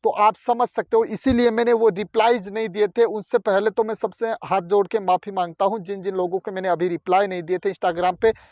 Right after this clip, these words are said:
लेकिन दोस्तों जब मैंने ये सोचा कि यार आप वेट कर रहे हो, तो वेट कर रहे हो तो मेरा फ़र्ज़ बनता है कि मैं आपके लिए वो वीडियो डालूँ,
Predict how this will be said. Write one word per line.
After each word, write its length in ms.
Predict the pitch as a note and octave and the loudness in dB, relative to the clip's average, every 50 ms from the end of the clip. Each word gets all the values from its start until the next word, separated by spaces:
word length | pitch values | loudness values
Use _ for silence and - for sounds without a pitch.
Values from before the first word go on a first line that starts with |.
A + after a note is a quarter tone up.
| _ _ _ _ - | _ _ _ _ 2
लेकिन 360 | F#3+ A3 C4+ C4 - C#4+ C4 | 4 4 4 4 2 -2 -2
दोस्तों 360 | A3 A#3+ A3 - _ - F3+ D#3 - _ _ _ - | 0 2 0 0 _ -6 -10 -10 -10 _ _ _ -12
जब 200 | E3+ D#3+ C#4+ C#4 | -4 0 0 0
मैंने 220 | A3+ B3+ C4+ C4 C4+ | 0 -2 -4 -2 0
ये 160 | B3+ B3+ A#3 | 0 0 0
सोचा 400 | - - B3+ C4 B3+ - C#4 B3+ | 0 2 2 2 4 2 0 0
कि 180 | G#3 B3 B3+ | 2 2 2
यार 160 | B3 A#3+ A#3+ A#3 | 4 4 2 2
आप 180 | A3 A#3 A3+ _ _ G3+ | 0 0 -2 _ _ -2
वेट 280 | G#3+ A#3 C4 B3 - | 0 2 2 2 0
कर 220 | - - A#3 A3 G3+ | -2 0 0 2 4
रहे 120 | A3 A3 | 4 2
हो, 240 | G3+ G#3 C4 C4 - _ _ _ _ _ - | 2 2 0 0 -2 _ _ _ _ _ -6
तो 80 | B3+ | -6
वेट 280 | A3 F3+ A#3 C4+ B3+ - | 0 2 2 2 2 2
कर 200 | - - B3+ A#3+ | 0 0 2 2
रहे 80 | A#3+ A#3 | 2 2
हो 100 | A3 B3 | 2 0
तो 140 | - C4 | -2 -2
मेरा 260 | A#3 G#3+ A3+ A3+ A#3 A3 | 0 2 2 2 2 2
फ़र्ज़ 300 | - - G#3+ F#3+ F3+ G3+ | 0 -2 -4 -4 -2 -2
बनता 280 | F#3+ G3 F#3+ F3 G3+ | -4 -2 0 2 2
है 60 | G#3 | 2
कि 140 | G3 - A#3 | 0 -2 -4
मैं 120 | G3+ G#3 G3+ | -2 2 2
आपके 300 | F#3+ G3 - - A3 G3 | 2 2 2 0 0 2
लिए 120 | G3 G3 | 4 2
वो 160 | E3+ F#3+ F#3+ | 2 0 -2
वीडियो 340 | E3+ D#3 G3 G3+ F#3 C4 A#3+ | -4 -4 -4 -2 0 0 2
डालूँ, 380 | F#3 E3 F3+ F3+ G3 A3+ B3+ | 2 2 2 2 2 0 0